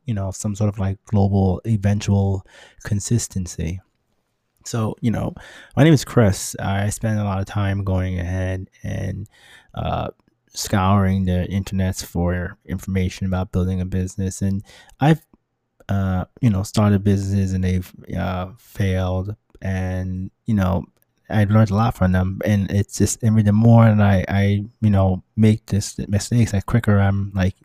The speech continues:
looking for different ways. And I feel like I have enough information now to kind of share that with you guys. And, um, I'm not gonna be alone. I mean, tonight <clears throat> we actually have a, um,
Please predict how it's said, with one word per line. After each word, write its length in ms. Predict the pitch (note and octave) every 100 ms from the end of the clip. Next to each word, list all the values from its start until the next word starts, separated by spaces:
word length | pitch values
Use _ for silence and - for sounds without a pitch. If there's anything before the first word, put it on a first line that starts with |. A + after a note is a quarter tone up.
| _ -
looking 320 | G#2+ - G#2+
for 140 | - G2
different 320 | F#2+ - G2
ways. 380 | G#2 G2+ G2 -
And 300 | G2+ G2+ - - - -
I 60 |
feel 120 | C3+ F3+
like 140 | E3
I 60 | B2
have 100 | A2
enough 400 | G2 G#2 G#2+ G2+
information 760 | G2+ F#2 F#2 F#2+ F#2+ - F#2+
now 440 | F#2 F#2 F#2 F#2+ G2 _ _ _ -
to 320 | - G#2 G2 F#2+
kind 180 | -
of 80 | F#2+
share 240 | - G2 G2
that 240 | F#2+ G2
with 260 | G2+ G2+ - _
you 240 | - G2
guys. 460 | G2+ G2+ G2 G2 -
And, 420 | G#2+ G#2 G#2 G#2 A#2 - - _ -
um, 460 | G2 G#2 G#2 G#2 G2+
I'm 140 | G2+
not 240 | A2 A2+ -
gonna 100 | A2
be 80 |
alone. 380 | G#2 G#2 C#3+ F#2
I 40 | F2+
mean, 240 | G2 G2
tonight 460 | - G2+ B2+ A2+ - - -
<clears throat> 100 | - A#2+
we 160 | G2+ G#2+
actually 380 | A2 G#2+ - G#2+
have 480 | F2+ G#2 G2+ G2+ - G#2+
a, 340 | G#2 G2 G2 _ - - - - _ -
um, 260 | F#2+ F#2+